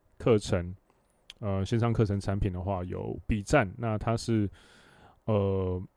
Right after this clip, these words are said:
<clears throat> 一套 <clears throat> 笔记系统，那有点像是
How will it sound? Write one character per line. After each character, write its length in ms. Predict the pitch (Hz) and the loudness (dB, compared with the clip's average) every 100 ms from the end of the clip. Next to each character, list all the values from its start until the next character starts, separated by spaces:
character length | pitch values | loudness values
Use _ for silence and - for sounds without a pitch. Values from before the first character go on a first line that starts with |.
| _ | _
<clears throat> 260 | - 107 - | -8 -8 -6
一 60 | 113 | -6
套 540 | 127 120 107 101 95 107 - _ _ _ _ _ _ _ _ | -2 0 2 2 -2 -6 -20 _ _ _ _ _ _ _ _
<clears throat> 1200 | 147 95 - _ _ _ _ _ _ _ - - | 2 2 -6 _ _ _ _ _ _ _ -20 -4
笔 80 | 104 | -2
记 140 | 139 | 0
系 180 | 131 123 | 2 0
统， 180 | 107 90 113 _ _ _ _ _ _ _ _ | 0 -6 -14 _ _ _ _ _ _ _ _
那 460 | 113 107 101 95 92 101 - - _ - | -6 -4 -4 -4 -6 -12 -18 -20 _ 0
有 60 | |
点 120 | 143 143 | 2 4
像 200 | 165 147 | 2 2
是 320 | 156 123 | 2 2